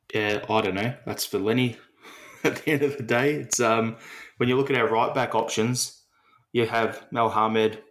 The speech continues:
Frimpong, he'd be third string there, and then we've got Ralston who can still play. Is he still at the club? 'Cause he could be ha-, easily be your third string right back in the role that Bauer played last year. So I would actually rather him go out,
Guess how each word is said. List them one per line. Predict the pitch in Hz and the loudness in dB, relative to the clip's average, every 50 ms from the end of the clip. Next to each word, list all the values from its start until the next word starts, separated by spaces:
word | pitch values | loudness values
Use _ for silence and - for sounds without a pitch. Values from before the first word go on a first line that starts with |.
| _ - | _ -2
Frimpong, | 113 110 107 104 - 110 107 107 107 104 101 - - _ _ _ | -2 -2 -2 0 0 0 0 0 0 -2 -6 -10 -16 _ _ _
he'd | _ 127 110 | _ 0 0
be | 113 110 | 0 0
third | 110 - 113 110 104 101 | 0 0 0 0 0 0
string | - - - 107 104 107 | -2 -2 0 0 0 -2
there, | 107 101 101 104 - - | -2 -2 -4 -4 -4 -4
and | 110 113 | -2 0
then | 110 110 | 0 0
we've | 107 107 | 0 0
got | 104 107 - - | 0 -2 -2 0
Ralston | 107 107 107 113 - - - 107 | 2 2 2 2 2 0 -2 0
who | 104 104 104 | 0 0 0
can | - 101 | -2 -4
still | 95 - - 110 104 101 | -4 -2 -2 -2 -2 -2
play. | - - 117 104 101 - - | -2 0 0 2 2 0 -2
Is | - - | -2 -2
he | - 117 | 0 0
still | - - - 120 | 2 2 2 0
at | 107 - | 0 0
the | - | -2
club? | 107 - 107 127 143 147 - - - - - - - | -2 0 0 0 0 -2 -6 -14 -18 -20 -20 -6 -4
'Cause | - 117 | -2 0
he | - 123 | 0 0
could | 123 - 110 107 | 0 0 0 2
be | 113 110 107 | 2 0 0
ha-, | 98 - 113 - - - | 0 -2 -2 -2 -2 0
easily | 117 117 117 113 120 107 | 0 2 2 2 0 2
be | 95 110 110 | 2 2 0
your | 107 107 98 | 0 -2 -4
third | - 113 113 107 107 | 0 0 2 2 0
string | - - 107 98 | -2 -4 -4 -2
right | 98 104 113 - - | 0 0 -2 -2 -2
back | - 98 92 92 - - _ _ - _ _ _ _ | -4 -4 -4 -6 -8 -14 _ _ -20 _ _ _ _
in | - 113 110 | -2 0 2
the | 110 101 | 2 2
role | 110 110 107 110 | 2 2 2 4
that | 101 107 98 - - - | 2 2 0 0 -2 0
Bauer | 107 107 107 107 101 | 0 2 2 2 0
played | 104 - - 110 104 101 - | -2 -2 0 0 0 0 0
last | 101 101 107 120 - - - | 0 0 0 0 0 -2 -2
year. | 101 90 87 | -2 0 0
So | - - - 110 104 107 107 - - - _ - _ _ _ _ _ _ _ - | 0 0 0 2 2 0 0 -2 -6 -16 _ -20 _ _ _ _ _ _ _ -4
I | - 113 127 120 | -2 0 0 0
would | 117 110 | 0 0
actually | 110 110 107 - - 117 107 | 0 -2 -2 -2 -2 -2 -2
rather | 92 107 110 110 110 107 101 | 0 0 0 0 0 0 -2
him | 95 120 123 127 | -2 0 0 0
go | 120 120 113 110 104 110 | 0 0 0 2 2 0
out, | 107 107 104 113 131 127 - | 0 2 2 0 0 -2 -4